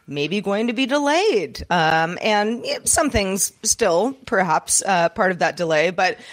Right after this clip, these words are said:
boy, did we get a big announcement today. So let's start with Gemini Ultra, the first model to outperform humans in an M M L U, that stands for Massive Multitask Language Understanding Test.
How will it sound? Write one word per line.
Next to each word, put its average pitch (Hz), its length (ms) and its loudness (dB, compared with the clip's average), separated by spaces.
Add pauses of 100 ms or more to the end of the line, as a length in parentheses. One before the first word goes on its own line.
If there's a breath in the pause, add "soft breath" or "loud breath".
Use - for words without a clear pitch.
(180 loud breath)
boy, 269 240 2
did 233 160 0
we 226 140 0
get 269 140 2
a 202 60 2
big 226 320 0
announcement 214 540 0
today. 185 340 0
So 202 240 2
let's 240 240 0
start 254 240 0
with 214 180 0 (140)
Gemini 226 580 2
Ultra, - 400 -2 (380 loud breath)
the - 80 -2
first 320 300 -2
model 269 340 2
to 254 200 0
outperform 277 840 0
humans 233 580 0
in 220 180 2
an 202 140 0
M 240 300 0
M 233 320 0
L 233 340 2
U, 202 600 0
that 180 260 -2
stands 180 320 -2
for 175 320 0
Massive 180 500 0 (100)
Multitask 175 800 -2
Language 165 520 -4
Understanding 160 800 -4
Test. - 480 -2